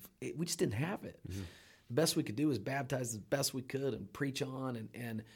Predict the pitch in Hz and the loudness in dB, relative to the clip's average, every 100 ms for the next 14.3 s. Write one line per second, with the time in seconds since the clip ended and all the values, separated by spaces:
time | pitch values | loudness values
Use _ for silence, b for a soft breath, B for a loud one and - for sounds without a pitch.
0 | B - 147 135 151 170 156 - 120 - | B 2 4 4 2 2 -2 -2 -2 0
1 | - - 120 127 123 - 123 - 127 110 | 0 0 0 -2 -4 -6 -6 -4 -4 -4
2 | - 107 98 101 104 113 110 - - - | -4 -4 -4 -4 0 0 -2 -6 -8 -12
3 | - B B B B B B 147 139 127 | -14 B B B B B B 2 4 6
4 | 120 - - - _ _ _ _ _ _ | 2 -4 -18 -20 _ _ _ _ _ _
5 | - - 147 156 170 113 87 120 123 135 | -2 0 2 4 4 2 0 0 0 -2
6 | 117 117 123 110 - b b b - 123 | -2 -6 -6 -8 -10 b b b -10 -2
7 | 127 143 151 - 120 113 101 - 110 110 | 2 2 2 4 2 2 0 0 2 2
8 | 101 101 - - 120 117 113 110 - 104 | 2 -2 -6 0 4 4 2 -4 0 2
9 | 113 107 107 90 98 90 113 113 - 104 | 2 2 2 2 0 0 2 2 0 -4
10 | 101 113 107 98 - - 117 143 - 101 | -4 -4 -2 -4 -6 -2 0 2 2 2
11 | 98 95 98 B B B B 113 - 113 | 2 0 -2 B B B B -6 0 0
12 | 98 107 - 113 123 139 110 101 107 107 | 2 0 2 0 0 -2 0 -2 -2 -2
13 | 101 98 - 95 123 123 - - - - | -4 -4 -6 -4 -4 -4 -6 -6 -10 -16
14 | B 104 | B -6